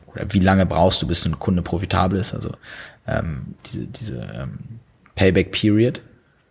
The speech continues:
Und da muss man richtig hart sein und auch viel Zeit drauf, ähm, verwenden, um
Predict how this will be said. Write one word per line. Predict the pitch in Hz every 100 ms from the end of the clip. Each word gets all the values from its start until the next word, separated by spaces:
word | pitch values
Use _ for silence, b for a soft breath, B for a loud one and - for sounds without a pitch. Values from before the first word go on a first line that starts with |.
| _ _ _ _ _ _ -
Und | 104 95
da | 95
muss | 110 107
man | 98 95
richtig | 110 - -
hart | 95 101
sein | - 127 80
und | - - 92
auch | - 85
viel | - 110 95
Zeit | - 95 110 -
drauf, | 104 101 - -
ähm, | 92 92 90 85 110 - _ - _
verwenden, | - 80 98 104 -
um | - 92 85